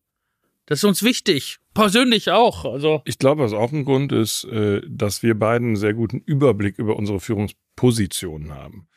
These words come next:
Speaker 2: Ich glaube, wenn das so eine anonyme, große Geschichte ist, dann ist es auch manchmal schwierig, äh, zu überlegen, wo kann ich jemanden jetzt wieder integrieren. Und da hilft uns, glaube ich, dass wir auch einen Überblick über unsere, also ich würde sagen, das sind vielleicht hu-,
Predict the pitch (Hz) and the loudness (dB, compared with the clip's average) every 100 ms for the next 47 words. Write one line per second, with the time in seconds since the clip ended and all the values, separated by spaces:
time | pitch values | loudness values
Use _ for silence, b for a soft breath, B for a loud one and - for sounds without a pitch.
0 | _ _ _ - 110 107 117 113 104 123 | _ _ _ 0 2 2 2 2 2 2
1 | 110 120 113 123 143 131 117 113 127 127 | 2 2 2 0 2 2 2 2 0 0
2 | 110 107 139 - 110 110 - 101 104 107 | -4 -4 -6 -4 -2 -2 0 0 0 0
3 | 101 107 120 101 - 143 127 107 - - | 0 0 -2 -4 -4 0 2 0 -2 -4
4 | 110 104 - 120 107 101 110 117 117 101 | 0 0 -2 -2 0 2 2 2 2 2
5 | 113 - 110 110 - 110 107 107 104 - | 0 0 0 0 0 0 0 0 -2 0
6 | 107 101 107 107 107 123 104 90 143 120 | 0 0 -2 -6 -4 0 0 0 -4 2
7 | 117 120 156 123 107 117 110 113 - 107 | 2 2 0 -4 -4 0 0 0 -2 -2
8 | 131 120 113 - 180 175 123 98 90 - | -2 -2 -4 -2 2 4 4 2 -4 -6
9 | 104 98 101 95 98 98 107 110 107 104 | -6 -4 -4 -2 0 0 0 0 -2 -2
10 | 127 120 113 107 - 123 117 120 117 113 | -2 0 2 0 2 0 0 2 2 2
11 | 104 | -2